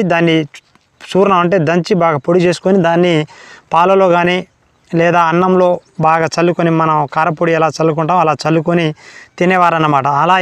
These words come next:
ఎందుకంటేనండి, అప్పటి వాళ్ళు ఏదైతే పని చేస్తారో, ఇప్పుడు యంత్రాంగాలు ఉన్నాయి ఏ పని చేయడానికి, అప్పుడు యంత్రాలు లేవు కాబట్టి ఎంత పెద్ద పని అయినా వాళ్ళే చేయాలి.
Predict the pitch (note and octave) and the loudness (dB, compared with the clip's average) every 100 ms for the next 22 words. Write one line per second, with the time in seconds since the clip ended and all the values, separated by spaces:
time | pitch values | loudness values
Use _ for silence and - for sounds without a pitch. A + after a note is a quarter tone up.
0 | F3+ F#3+ G#3 G3 G3 F#3 G3 F#3+ E3 _ | 2 0 0 0 2 2 2 2 0 _
1 | - - - - - - F#3+ G3 F3+ A3 | -20 -20 -20 -8 -6 -2 0 2 2 4
2 | B3 G3 G#3 G#3 - - _ _ C#5+ A#4 | 4 4 2 -2 -6 -20 _ _ -20 -6
3 | F3 F3+ G3 G#3 E3 G3+ - F#3 F#3+ G3 | -2 0 2 2 2 -2 0 -2 0 -2
4 | E3+ F#3 F#3 F#3 G3+ F#3+ E3+ G3 G3+ G3 | 0 0 2 0 0 0 0 0 0 2
5 | F#3+ F3+ E3+ E3 E3+ E3 C#3+ E3+ E3+ E3+ | 2 0 0 -2 -2 -4 -2 0 0 -2
6 | E3 E3+ E3 D#3+ G3 F3+ F3 E3+ E3+ E3 | -2 -2 -2 -2 0 0 0 0 0 0
7 | E3+ G#3 - - - - E3 E3+ F#3+ G#3 | -2 -4 -14 -20 -20 -4 -2 -2 -2 0
8 | G3 F3 G3 G3 G#3 F#3 F3+ G3+ F#3+ F#3 | 0 0 0 0 0 2 2 0 0 0
9 | F3+ | 2